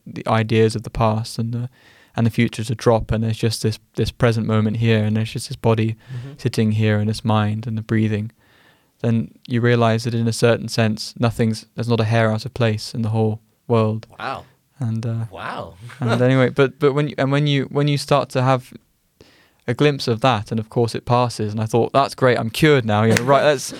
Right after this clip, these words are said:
Speaker 2: <laughs>
Speaker 1: I've, you know, I'm
Speaker 2: Sorted.
Speaker 1: sort, everything sort, uh, everything. Of course, it only lasted, you know, a couple of days or whatever, that
Speaker 2: Mm-hmm.
Speaker 1: sense. But when you've seen that, you can't really unsee it, and then, f-, you know, and then that, that, that really,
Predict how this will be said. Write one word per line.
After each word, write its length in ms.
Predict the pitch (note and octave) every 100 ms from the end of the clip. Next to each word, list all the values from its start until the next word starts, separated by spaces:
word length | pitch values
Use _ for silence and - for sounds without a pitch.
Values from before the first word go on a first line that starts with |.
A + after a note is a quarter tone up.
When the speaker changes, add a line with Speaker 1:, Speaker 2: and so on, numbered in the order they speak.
| -
Speaker 2:
<laughs> 160 | D3 C3
Speaker 1:
I've, 220 | C#3 B2+
you 140 | - C#3+
know, 100 | C3
I'm 60 | B2+ B2+
Speaker 2:
Sorted. 20 |
Speaker 1:
sort, 280 | B2 F#3 -
everything 380 | F3 F3 D#3+ D3+
sort, 280 | - D#3+
uh, 40 | C#3+
everything. 420 | B2+ D3+ D#3+ C#3+ C#3+ - -
Of 80 | D3
course, 280 | E3 D3+ D3
it 40 |
only 220 | D#3 D3
lasted, 560 | C#3+ D3 C#3 B2+ B2 B2
you 100 | -
know, 120 | A#2
a 40 | A2+
couple 280 | - A#2 A2+
of 60 |
days 280 | A2 A#2+ A#2
or 60 | A2
whatever, 340 | G#2 - B2 A#2+
that 140 | A#2+
Speaker 2:
Mm-hmm. 120 | -
Speaker 1:
sense. 420 | - A2 A#2 - - _ _
But 120 | C#3
when 100 | D#3 E3+
you've 140 | D#3+
seen 260 | - E3+ C#3
that, 220 | A#2 - _ _ _ _ _ _ - _ _ -
you 80 |
can't 240 | C3 E3 D3
really 200 | C3+ B2
unsee 420 | B2+ C3+ - G#2+
it, 160 | G#2+ -
and 80 | A#2+
then, 220 | B2 -
f-, 160 | - -
you 120 | - C3
know, 160 | A#2
and 100 | A#2
then 100 | B2 B2+
that, 160 | B2+
that, 180 | C3+ C3 -
that 200 | - C3 B2+
really, 420 | C3 B2+ A#2+